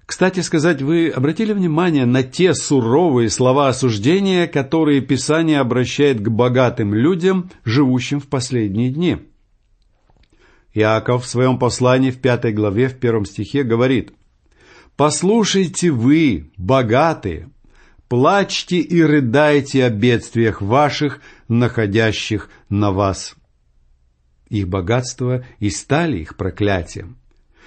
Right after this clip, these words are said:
Далее стихи с двадцать второго по двадцать седьмой. «И сказал ученикам своим: Посему говорю вам, не заботьтесь для души вашей, что вам есть,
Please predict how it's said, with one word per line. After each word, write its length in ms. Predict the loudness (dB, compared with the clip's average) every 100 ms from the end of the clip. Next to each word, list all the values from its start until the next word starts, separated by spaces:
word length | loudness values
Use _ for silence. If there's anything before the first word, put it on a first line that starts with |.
| -16 -2
Далее 340 | 2 4 4
стихи 600 | 2 -2 -4 -2 -2 -2 -4 -10
с 100 | -6
двадцать 540 | 0 0 0 -2 -6
второго 500 | -4 -2 2 2 0
по 220 | -2 0 0
двадцать 600 | 0 0 0 -2 -8 -4
седьмой. 560 | -4 -2 -2 -4 -8 -14 _ _ _ _ _ _ _ _ _ _ _ _ _ _ -2
«И 140 | -2
сказал 800 | 0 -2 -2 0 2 2 0 -4 -2
ученикам 880 | -2 0 0 0 0 0 2 0
своим: 640 | -2 -2 0 2 0 -2 -8 -20 _ _ _ -20 -20 -8 -2
Посему 420 | 0 2 2 2
говорю 440 | 4 4 4 2
вам, 360 | 2 0 -2 -2
не 220 | 2 2
заботьтесь 920 | 4 2 2 2 2 -2 -4 -2 -2
для 220 | -2 0
души 400 | 2 0 0 0
вашей, 480 | 2 2 2 -2 -4
что 320 | -4 -2 -2
вам 240 | 0 2 0
есть, 680 | 2 2 2 -2 -12 -20